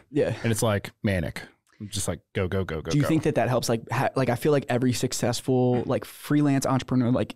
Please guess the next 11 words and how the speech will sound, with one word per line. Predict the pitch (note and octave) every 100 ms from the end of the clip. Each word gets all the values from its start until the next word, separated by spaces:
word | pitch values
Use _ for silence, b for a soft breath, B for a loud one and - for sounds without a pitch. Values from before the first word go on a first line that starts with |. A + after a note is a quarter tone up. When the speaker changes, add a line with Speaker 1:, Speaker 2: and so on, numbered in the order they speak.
| -
Speaker 1:
same | - D#3+
thing, | A#2+ A#2+
freelance | C3 B2+ B2+
entrepreneur, | B2 - B2+ B2+
but, | B2+
like, | A2 -
every | B2+ C3
successful | - - A2+ - B2
entrepreneur | A#2+ A2+ A#2 B2+
is, | B2+
like, | A2+